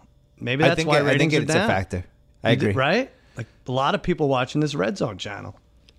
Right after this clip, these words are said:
Speaker 2: I used to, the four T V thing, which I had never really seen in action until I moved here and our
Speaker 1: Mm-hmm.
Speaker 2: cousin had it.
Speaker 1: Yeah.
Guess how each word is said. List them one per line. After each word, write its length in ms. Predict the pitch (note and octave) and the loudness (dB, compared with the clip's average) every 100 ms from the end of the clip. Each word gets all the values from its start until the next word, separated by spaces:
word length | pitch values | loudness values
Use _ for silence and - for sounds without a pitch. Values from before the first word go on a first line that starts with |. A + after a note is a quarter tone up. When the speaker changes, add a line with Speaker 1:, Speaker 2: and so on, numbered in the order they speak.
| _ | _
Speaker 2:
I 140 | C3 | 0
used 380 | D#3 F3 E3 - | 0 -2 -4 -2
to, 340 | C#3 A#2+ G2+ - _ - _ _ _ _ _ _ _ _ _ | -2 0 -4 -8 _ -20 _ _ _ _ _ _ _ _ _
the 100 | C3 | -6
four 340 | - C3+ C3+ C#3+ | -2 2 2 2
T 240 | - B2+ | 0 0
V 140 | B2 | 0
thing, 580 | A#2+ A#2 G#2+ F#2+ F2+ G#2+ - - _ _ _ _ _ _ _ | 0 0 0 -2 -4 -10 -20 -20 _ _ _ _ _ _ _
which 400 | B2 A#2 F#2+ - F2+ - | 0 0 0 -8 -8 -2
I 100 | D3+ | 0
had 120 | F#3+ | 0
never 280 | G3 F3+ C#3+ | 0 0 0
really 280 | C#3 B2+ A#2 | 2 2 2
seen 300 | - B2+ A#2 | 0 0 0
in 100 | A2 | 2
action 420 | G#2 G#2+ - A2+ | 2 0 0 0
until 220 | A2 - G#2+ | 0 0 0
I 80 | |
moved 320 | G2+ G#2+ G#2 - | 2 2 0 0
here 220 | A2 A2 | 0 0
and 240 | G2 F#2 | 0 -2
our 120 | - A#2 | -2 0
Speaker 1:
Mm-hmm. 80 | |
Speaker 2:
cousin 320 | A2+ G#2 A2 A2 | 0 0 0 0
had 220 | A2 A2+ | 0 0
it. 180 | B2+ - _ | -2 -6 _
Speaker 1:
Yeah. 200 | A#2+ | -8